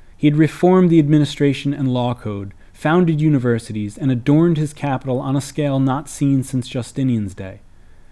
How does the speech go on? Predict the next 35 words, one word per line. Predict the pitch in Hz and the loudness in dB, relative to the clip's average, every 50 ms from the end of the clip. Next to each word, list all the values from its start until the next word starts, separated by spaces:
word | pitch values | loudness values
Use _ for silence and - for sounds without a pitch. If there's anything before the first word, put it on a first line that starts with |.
| - - - - - - - - | -20 -20 -20 -20 -20 -20 -16 -4
Though | - 160 | 0 2
not | 165 180 170 170 | 2 4 4 2
a | 170 | 0
single | 170 - - 196 202 185 196 185 | 0 0 0 2 2 4 4 4
one | 180 180 175 | 4 4 4
of | 170 156 | 2 2
his | 147 131 | 0 -2
buildings | 123 - 151 147 143 139 135 131 120 120 | 0 2 4 4 6 4 4 2 0 0
is | 123 113 120 | -4 -2 0
left | 131 127 120 - | -2 -2 -2 -6
standing | - - 127 120 117 117 117 117 | -8 -6 -4 -4 -2 -2 -2 -4
today, | 110 - 110 110 104 98 95 98 - - - - - - - - - - | -4 -6 -8 -8 -8 -8 -10 -12 -16 -20 -20 -20 -20 -20 -20 -20 -12 -2
and | 135 135 | 0 2
his | 143 135 | 2 4
mosaics | 131 143 143 143 131 135 156 165 170 170 165 - | 4 4 4 4 4 4 4 4 2 0 -2 -4
have | - 135 127 | -4 -4 -2
long | 131 139 147 156 160 160 147 | 0 0 2 2 2 0 -2
since | - - 139 127 - | -2 -4 -4 -4 -4
crumbled | - - - 143 143 147 156 147 135 | -6 -8 -4 -2 0 0 0 0 -2
to | - | -4
dust, | 120 113 110 98 92 92 - - - - - - - - - - | -6 -6 -6 -8 -8 -10 -14 -20 -20 -20 -20 -20 -20 -20 -20 -10
perhaps | - - 160 156 165 - - | -4 -2 -2 -2 -2 -4 -6
his | - 147 135 | -8 -8 -8
greatest | 135 - 143 156 175 180 170 151 - - | -4 -2 2 4 4 4 2 0 -2 -4
gift | - 151 139 - - | -2 -2 -2 -4 -4
to | 139 | -4
the | 135 127 | -2 -2
empire | 127 127 127 117 - 107 107 101 104 | 0 -2 -2 -4 -6 -8 -8 -8 -8
was | 117 117 120 113 | -6 -4 -4 -2
the | 120 127 127 | -2 0 2
inauguration | 131 135 139 147 156 147 135 147 147 143 139 123 - 135 123 | 2 2 2 2 0 0 0 0 0 2 0 0 -2 -4 -4
of | 110 113 | -4 -6
a | |
stable | - - - - - 147 156 147 143 135 | -8 -10 -8 -4 0 0 0 2 0 -2
dynasty, | 120 120 117 113 113 110 107 - - - 95 95 | -2 -4 -4 -4 -4 -6 -6 -8 -12 -16 -18 -20